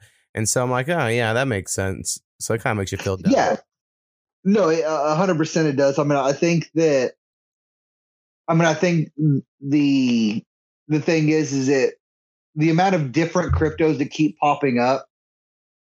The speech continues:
Speaker 2: are, are what's, are, I think, are, are what, in my opinion, what's part of the issue. But I, you know, I've really thought about just throwing a good,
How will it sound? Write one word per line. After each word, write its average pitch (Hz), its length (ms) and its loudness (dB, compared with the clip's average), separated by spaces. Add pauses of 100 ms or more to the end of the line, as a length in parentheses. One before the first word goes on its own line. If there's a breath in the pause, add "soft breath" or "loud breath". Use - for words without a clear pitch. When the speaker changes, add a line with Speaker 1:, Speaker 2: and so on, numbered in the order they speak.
Speaker 2:
are, 156 140 2
are 156 180 2
what's, 147 520 -2 (300)
are, 151 140 0
I 151 120 2
think, 151 160 0
are, 143 100 0
are 143 100 2
what, 139 300 0
in 151 120 2
my 160 140 4
opinion, 127 320 0
what's 113 180 0
part 131 220 0
of 98 80 -2
the 104 120 2
issue. 101 320 0 (540)
But 151 320 0 (100)
I, 175 340 2
you 175 120 -2
know, 170 80 2
I've 185 180 2
really 180 260 2
thought 165 200 0
about 160 300 0 (280)
just 151 260 0
throwing 156 360 2
a 139 60 0
good, 143 380 0